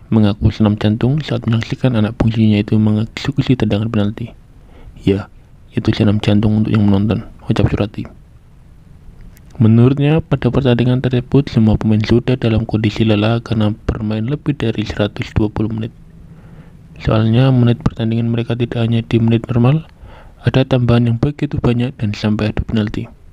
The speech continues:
Itu sudah membuat ibu ngedon. Tapi alhamdulillah, berkat doa semuanya, timnas Indonesia lolos ke semifinal. Dengan prestasi yang diraih oleh timnas tersebut, dia mengaku merasa bangga dan senang. Ya, ibu harap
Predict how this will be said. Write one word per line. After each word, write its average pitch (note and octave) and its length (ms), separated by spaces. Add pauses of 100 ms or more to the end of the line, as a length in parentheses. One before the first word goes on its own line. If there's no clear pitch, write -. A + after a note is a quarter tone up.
(560)
Itu A#2 320
sudah A2 320
membuat G#2 400
ibu - 240
ngedon. G#2+ 400 (400)
Tapi G#2 320
alhamdulillah, G#2+ 720 (640)
berkat A#2 320
doa A#2+ 160
semuanya, B2 400
timnas G#2 320
Indonesia G#2+ 480
lolos B2+ 400
ke - 80
semifinal. A2 640 (1080)
Dengan G2+ 240
prestasi A2 420
yang G#2 140
diraih G#2+ 260
oleh G#2+ 160
timnas A2+ 300
tersebut, A#2+ 400
dia A2 180
mengaku G#2+ 320
merasa A2+ 300
bangga B2+ 480
dan A2 180
senang. A2+ 260 (1080)
Ya, A2 160
ibu G2+ 260
harap A2+ 220